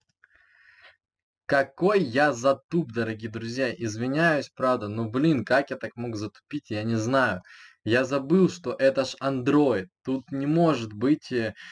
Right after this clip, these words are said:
кнопок каких-то дополнительных. Тут вот, тут все у вас на экране. Мы ж на сенсоре играем, это ж эмулятор. Боже мой, вы представляете, я уже все, нафиг чокнулся, правда.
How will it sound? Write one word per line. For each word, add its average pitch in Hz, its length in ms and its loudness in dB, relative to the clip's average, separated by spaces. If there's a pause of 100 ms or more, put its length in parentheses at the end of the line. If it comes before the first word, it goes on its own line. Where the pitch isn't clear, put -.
(1120)
кнопок 139 500 0
каких-то 117 400 -6
дополнительных. 117 800 -4
Тут 131 200 -4
вот, 127 340 0
тут 98 160 -12
все - 300 0
у 165 140 4
вас 120 260 -2
на 117 180 -6
экране. 110 400 -4
Мы 107 160 -4
ж - 100 -10
на 135 100 -2
сенсоре 104 600 -4
играем, 98 340 -2
это 104 120 -10
ж - 140 -10
эмулятор. 113 480 -4
Боже 135 360 0
мой, 117 220 -2
вы 98 80 -8
представляете, 131 640 -4
я 117 180 -4
уже 120 200 -8
все, 101 360 -6
нафиг 92 340 -10
чокнулся, 92 640 -6
правда. 92 460 -4